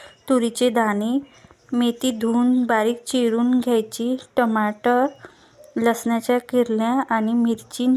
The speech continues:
तांदळाचं पीठ. चला तर मग आता, अ, तुरीला कुकर, छोट्या कुकरमध्ये एक शिट्टी घेऊन घेऊ, अ, कारण की शिजली पाहिजे म्हणून.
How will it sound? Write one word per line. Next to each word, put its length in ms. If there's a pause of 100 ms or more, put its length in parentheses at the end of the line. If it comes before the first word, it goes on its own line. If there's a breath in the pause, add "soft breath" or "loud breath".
तांदळाचं 640
पीठ. 460 (1800 loud breath)
चला 260
तर 220
मग 300
आता, 500
अ, 340
तुरीला 640
कुकर, 400 (140)
छोट्या 260
कुकरमध्ये 640
एक 280
शिट्टी 280
घेऊन 340
घेऊ, 180 (240)
अ, 440
कारण 360
की 420 (1000 soft breath)
शिजली 440
पाहिजे 360
म्हणून. 380